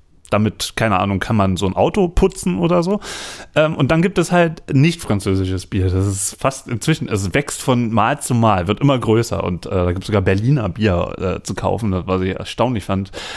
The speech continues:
Aber natürlich auch ganz viel diese belgischen, äh, und, und niederländischen Biere. Es gibt da ein, ein, ein, ein Bier,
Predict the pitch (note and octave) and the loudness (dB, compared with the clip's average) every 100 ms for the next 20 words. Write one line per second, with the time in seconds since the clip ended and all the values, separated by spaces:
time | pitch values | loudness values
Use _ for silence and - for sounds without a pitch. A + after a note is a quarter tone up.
0 | - A#2+ C3+ A2 G2+ A#2 G2+ F#2+ G#2+ - | -4 -2 0 -2 0 -2 -2 -2 -2 0
1 | G#2+ G2 G2+ G2+ F#2 - G2 G#2 G2 F2+ | 0 0 2 2 2 0 -2 0 0 -2
2 | - A2+ F#2 F2+ E2+ F2+ E2+ F2 F2 G2 | -6 -6 -4 -4 -6 -6 -4 -6 -10 -8
3 | E2+ F#2 F2+ G#2+ D3 G2+ F#2 G#2+ F2+ F#2+ | -8 -6 0 2 4 2 0 0 -2 -2
4 | A#2 G#2 F#2+ - - G#2 G#2 G2 F#2+ - | -2 0 0 -2 -6 -4 -4 0 -2 -4
5 | - - - - - G2 F#2+ F#2 F#2 F#2 | -12 -16 -18 -12 -6 -2 0 -2 -4 -6
6 | F2 F#2 E2+ - G2 G2+ D#3 C#3 A2+ | -8 -10 -12 -12 -8 0 0 0 -4